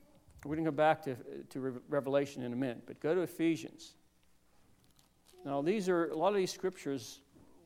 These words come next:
we know and we've read them, but I don't know if we have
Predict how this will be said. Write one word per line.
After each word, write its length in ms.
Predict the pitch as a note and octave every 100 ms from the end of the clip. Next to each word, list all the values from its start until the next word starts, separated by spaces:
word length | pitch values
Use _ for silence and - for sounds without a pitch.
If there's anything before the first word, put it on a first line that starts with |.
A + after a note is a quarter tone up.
| _ _ -
we 220 | C#3+ D3+
know 480 | C#3+ F3 C3+ A#2+ B2+
and 100 | C3
we've 220 | C#3 B2+
read 280 | D3+ E3 A2+
them, 200 | - - - _ - - _
but 380 | C#3+ D3 D3 - - - - - _ _ _ _ _ - _ _ _
I 120 | D3
don't 180 | E3 D#3+
know 140 | D#3+ D#3
if 280 | D3+ C#3
we 220 | D3+ D3+ C#3+
have 400 | D3 C#3 C3